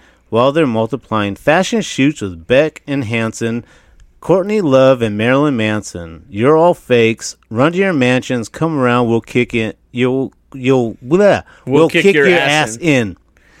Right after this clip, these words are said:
Speaker 2: Yeah.
Speaker 1: So, according to the lead singer, Greg Alexander, he had written the section of the song as a test to see whether media would focus on the important political issues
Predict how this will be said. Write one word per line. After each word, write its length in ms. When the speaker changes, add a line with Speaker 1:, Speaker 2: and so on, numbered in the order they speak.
Speaker 2:
Yeah. 360
Speaker 1:
So, 460
according 340
to 60
the 60
lead 200
singer, 540
Greg 280
Alexander, 760
he 140
had 180
written 200
the 80
section 340
of 80
the 80
song 400
as 240
a 80
test 400
to 100
see 280
whether 260
media 380
would 140
focus 380
on 140
the 60
important 460
political 480
issues 500